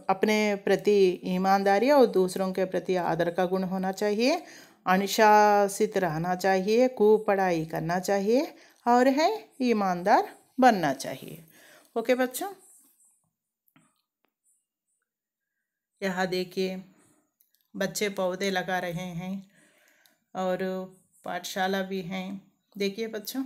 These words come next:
नैतिक मूल्य, धैर्य, जिम्मेदारी, समझ में आए ना बच्चों? ओके,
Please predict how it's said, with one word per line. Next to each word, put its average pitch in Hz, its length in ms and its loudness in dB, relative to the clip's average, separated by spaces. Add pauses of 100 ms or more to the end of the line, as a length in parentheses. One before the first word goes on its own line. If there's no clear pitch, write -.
(320)
नैतिक 202 380 -4
मूल्य, 202 560 -6 (440)
धैर्य, 190 640 -4 (480)
जिम्मेदारी, 185 840 -6 (960)
समझ 190 320 -8
में 202 120 -4
आए 202 140 -4
ना 208 100 -4
बच्चों? 214 360 -4 (720)
ओके, 226 240 -8